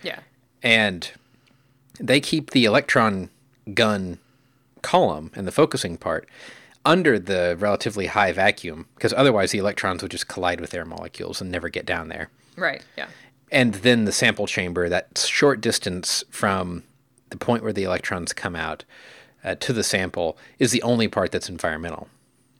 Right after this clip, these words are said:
Speaker 1: Right, exactly, because the, the little,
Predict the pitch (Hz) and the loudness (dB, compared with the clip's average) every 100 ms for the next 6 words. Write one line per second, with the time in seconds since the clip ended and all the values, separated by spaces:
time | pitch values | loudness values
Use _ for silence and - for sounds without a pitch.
0 | _ _ - 214 180 104 _ _ _ 190 | _ _ -4 2 2 0 _ _ _ -10
1 | 175 160 160 151 147 185 180 190 185 170 | -4 -4 -4 -6 -4 -4 -4 -6 -6 -4
2 | 170 180 175 165 170 160 151 | -4 -6 -8 -6 -4 -4 -6